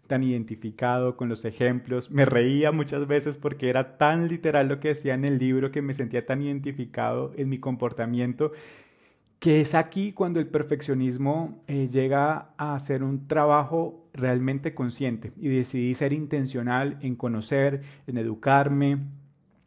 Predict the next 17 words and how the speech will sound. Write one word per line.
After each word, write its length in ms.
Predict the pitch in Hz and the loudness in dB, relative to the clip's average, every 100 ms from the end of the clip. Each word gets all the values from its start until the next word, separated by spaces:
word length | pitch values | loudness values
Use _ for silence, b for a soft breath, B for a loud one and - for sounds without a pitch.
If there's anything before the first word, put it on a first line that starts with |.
| - | -2
en 160 | 139 139 | 2 6
entender 840 | 135 123 123 117 117 135 147 143 | 4 4 2 4 6 6 6 2
de 160 | 120 139 | 0 2
qué 80 | 143 | 4
se 140 | 147 | 2
trata 240 | 131 135 | 2 2
el 100 | 139 | 2
per-, 200 | 139 147 - | 2 -4 2
el 140 | 139 135 | 2 4
perfeccionismo, 920 | 123 - - 127 113 143 143 147 139 | 2 -2 -8 -4 0 0 -2 -2 0
en 80 | 131 | 0
comprenderlo 1120 | 135 113 110 110 110 123 143 139 143 143 143 B B B B | -2 -2 0 0 2 4 4 4 2 2 0 B B B B
y 320 | 139 139 139 | 4 8 8
en 240 | 135 135 | 8 4
buscar 440 | 131 135 - 151 165 | 0 -4 -2 -2 0
un 120 | 185 | -2
equilibrio 720 | 185 175 143 139 143 156 | -4 -2 2 2 0 -2